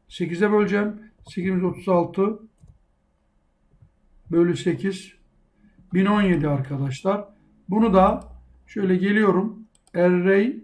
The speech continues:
array. Bunda sekiz diyorum. Buraya da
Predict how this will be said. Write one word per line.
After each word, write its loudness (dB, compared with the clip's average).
array. 4
Bunda -6
sekiz -6
diyorum. 0
Buraya -2
da -6